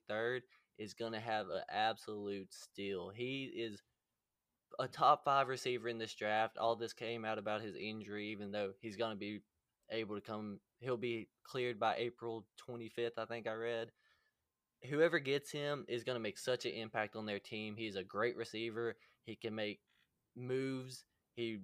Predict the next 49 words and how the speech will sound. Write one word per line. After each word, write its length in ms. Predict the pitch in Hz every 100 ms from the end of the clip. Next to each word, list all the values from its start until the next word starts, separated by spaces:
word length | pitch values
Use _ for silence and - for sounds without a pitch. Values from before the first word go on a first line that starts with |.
| - _ _ _ _ _ _
hard 380 | - 147 151 147
to 60 |
take 380 | 131 - 139 123
down, 380 | 120 123 120 120 -
incredible 500 | 117 - 135 131 127
hands, 580 | 131 117 113 110 113 101 _
has 260 | - 113 101 -
pretty 280 | 135 135 131
decent 420 | 117 127 135 117
speed. 520 | - 120 120 127 123 _ _ _ _ _ _ _ _
So 440 | - 123 117 110 -
whoever 300 | 131 143 147
gets 280 | 127 127 -
him, 340 | 131 127 127
if 160 | 101 -
it's 140 | 110 _ _ _ - 73
wherever 340 | 117 110 113 113
it's 140 | 104
at 160 | 113 113
in 60 |
the 40 | 107
draft, 380 | 107 107 110 107
I 80 |
would 140 | 107 101
love 420 | 101 107 107 95
if 120 | 101
the 80 | 92
Eagles 380 | 85 104 104 95
could 160 | 104
get 260 | 98 104 107
him 140 | 101
second, 400 | 104 101 98 104
third 240 | - 101 101
round. 300 | 104 104 98
If 100 | -
he 140 | 139
falls 340 | - 120 120 -
to 60 |
the 80 | 120
third 260 | 127 120 117
round, 320 | 120 117 107 - _
someone 380 | - 123 123 113
is 120 | 92
going 260 | 107 107 101
to 100 | 92
get 180 | 101 73
an 120 | 67
absolute 580 | 95 107 - - 101 90
steal. 480 | - - 90 85